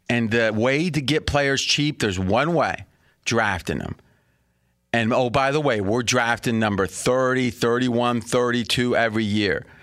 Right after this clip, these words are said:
And everybody else pretty much is ahead of us. And you know what happens? A team's good for three or four years. The best teams are good for three or four years. And then if they have an elite quarterback like Green Bay, they'll stay competent.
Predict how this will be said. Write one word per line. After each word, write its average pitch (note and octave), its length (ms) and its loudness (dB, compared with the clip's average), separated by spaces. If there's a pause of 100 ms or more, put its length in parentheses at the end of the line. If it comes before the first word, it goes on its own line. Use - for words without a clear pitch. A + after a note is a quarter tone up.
(100)
And F#2 140 -4
everybody E3 480 2
else D3 220 0
pretty C3+ 240 -2
much A#2+ 180 0
is G#2+ 120 0
ahead G2 280 2
of D2+ 160 -4
us. - 260 -4 (960)
And A2 120 0
you A#2 80 0
know A#2 100 0
what A2+ 160 0
happens? D3 480 0
A A2+ 60 2
team's A2+ 320 -2
good A2+ 220 0
for G2+ 120 -2
three A2+ 300 0
or C3+ 80 0
four D#3+ 200 -2
years. G#2+ 260 0
The G#2 100 0
best E3+ 360 -2
teams G#2 380 -2 (300)
are A#2 160 0
good A2 200 -2
for A2 120 -2
three C3 520 -2 (420)
or B2+ 100 0
four C3 260 -2
years. G2+ 500 -2 (760)
And G#2+ 340 0
then D#3+ 480 0
if C3 120 0
they D3 100 0
have C#3+ 180 0
an C3+ 100 0
elite B2+ 360 -2
quarterback F#3+ 580 0
like D#3+ 180 0
Green C#3 300 0
Bay, A#3 540 0 (480)
they'll F3 160 0
stay D#3 240 0
competent. A#3+ 840 0